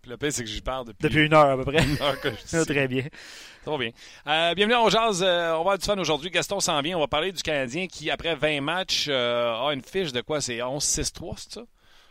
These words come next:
Speaker 1: Onze six, ça fait dix-sept trois, vingt. C'est ça.
Speaker 2: C'est ça.
Speaker 1: Onze six trois.
Speaker 2: Ça va très bien.
Speaker 1: Merci beaucoup. Euh, et puis onze six trois, ça fait vingt-deux, vingt-quatre points ?
Speaker 2: Vingt-cinq. Il y a vingt-cinq points canadiens.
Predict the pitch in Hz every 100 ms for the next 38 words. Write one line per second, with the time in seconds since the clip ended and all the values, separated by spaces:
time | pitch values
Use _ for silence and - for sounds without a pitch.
0 | - 131 139 - - 139 - - 110 -
1 | - 147 113 113 127 135 110 120 - 143
2 | - - 123 127 - 139 - 131 127 120
3 | 113 110 - - - 107 120 135 - -
4 | - 139 143 143 147 147 143 143 135 131
5 | - - 120 147 127 - 143 151 156 156
6 | 165 175 156 131 143 139 131 156 139 131
7 | 135 - 208 _ _ _ _ _ _ _
8 | _ _ _ 117 135 135 160 127 120 127
9 | 151 180 160 165 139 107 104